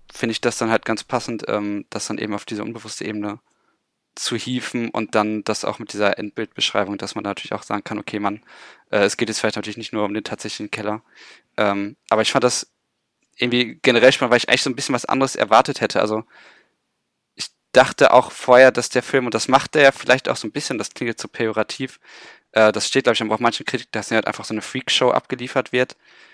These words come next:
ähm, was ich aber eigentlich immer weniger sagen würde, dass das natürlich der Fall ist, weil, äh, wie wir ja schon ein bisschen festgestellt haben, da auch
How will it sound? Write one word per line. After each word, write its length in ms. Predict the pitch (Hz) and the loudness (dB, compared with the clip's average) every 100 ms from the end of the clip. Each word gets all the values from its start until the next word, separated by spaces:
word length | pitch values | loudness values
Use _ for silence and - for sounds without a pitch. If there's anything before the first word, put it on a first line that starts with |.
| _ _ _ | _ _ _
ähm, 460 | 110 107 104 104 - _ | 0 2 0 -6 -10 _
was 160 | 107 113 | -8 -6
ich 180 | 117 - | 0 4
aber 380 | 110 110 - - _ _ _ _ _ | 8 8 6 -2 _ _ _ _ _
eigentlich 360 | 107 113 117 - | 0 0 0 -6
immer 220 | 117 104 | -6 -4
weniger 360 | 110 123 110 101 | -4 -2 -2 0
sagen 320 | 104 98 101 | -2 -4 -4
würde, 160 | 104 101 | -8 -8
dass 140 | 104 | -8
das 180 | - - | -10 -10
natürlich 200 | 101 104 | -10 -10
der 120 | - | -10
Fall 160 | - 104 | -6 -6
ist, 160 | 104 - | -4 -4
weil, 240 | 98 101 _ _ _ _ _ _ | -6 -8 _ _ _ _ _ _
äh, 340 | 98 95 95 92 | -8 -6 -8 -8
wie 140 | 104 | -4
wir 60 | 98 | -4
ja 40 | 98 | -4
schon 120 | 107 | -8
ein 20 | |
bisschen 140 | - | -10
festgestellt 480 | 107 - - - - | -12 -12 -12 -8 -6
haben, 120 | 104 104 | -4 -2
da 80 | |
auch 160 | 104 | -4